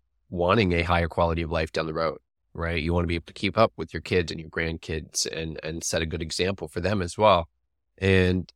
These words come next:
the reason why I was telling you a little bit of my story is because I've been in a spot where I felt confused about what I needed to do.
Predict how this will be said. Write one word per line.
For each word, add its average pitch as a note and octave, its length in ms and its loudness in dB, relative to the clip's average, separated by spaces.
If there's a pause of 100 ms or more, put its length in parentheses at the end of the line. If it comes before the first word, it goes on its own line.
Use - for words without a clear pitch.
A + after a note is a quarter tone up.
(140)
the A2+ 120 -8
reason A#2 240 0
why G2 160 6
I F#2 40 6
was F#2 160 -2
telling F#2 220 0
you F2 60 -2
a - 20 -2
little F2 200 0
bit C2+ 80 -8
of C#2+ 40 -10
my F#2 160 0
story E2+ 280 0
is E2 80 -4
because - 200 -10
I've F#2 180 2
been A2+ 160 0
in F#2+ 120 0
a E2 80 -2
spot - 320 0
where C#2+ 80 -4
I D#2+ 80 0
felt D#2 280 -6
confused D#2+ 720 -10
about D#2+ 300 -4
what E2 160 -2
I E2 60 0
needed D#2 340 -6
to - 100 -10
do. D#2 360 -8